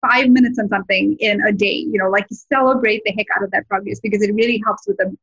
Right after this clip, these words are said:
build the momentum. But going back to the growth mindset is realizing that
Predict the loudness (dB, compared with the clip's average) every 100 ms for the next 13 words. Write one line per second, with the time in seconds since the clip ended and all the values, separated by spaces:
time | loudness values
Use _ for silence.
0 | _ -2 -2 -2 -4 -4 -8 -12 -12 -2
1 | 0 4 4 2 -2 -4 0 0 0 -2
2 | -2 -4 -8 _ 0 2 2 2 2 0
3 | 0 -2